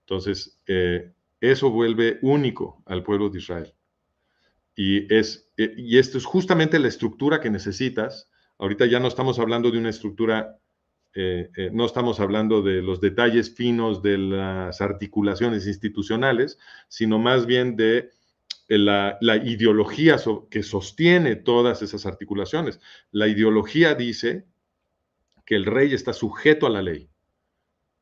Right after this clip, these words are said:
que la ley emana de Dios y por lo tanto es superior al rey, y el rey se tiene que ceñir todos los días de su vida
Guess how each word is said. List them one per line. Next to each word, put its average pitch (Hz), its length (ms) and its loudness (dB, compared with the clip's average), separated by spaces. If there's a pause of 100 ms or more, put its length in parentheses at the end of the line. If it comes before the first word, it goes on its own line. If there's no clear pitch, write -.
que 104 420 0 (100)
la 104 220 2
ley 139 500 6 (280)
emana 143 520 2
de 131 100 2
Dios 127 320 2
y 120 60 -2
por 104 140 -4
lo 98 100 -2
tanto 120 240 -4
es 117 60 -6
superior 117 680 0
al 113 140 -2
rey, 131 240 -2
y 110 40 0
el 98 120 -4
rey 143 240 -2
se 143 140 -6
tiene 131 240 -8
que - 100 -10
ceñir 143 800 -2
todos 151 260 2
los 123 140 0
días 123 240 -4
de 110 60 -8
su 101 160 -12
vida 113 340 -6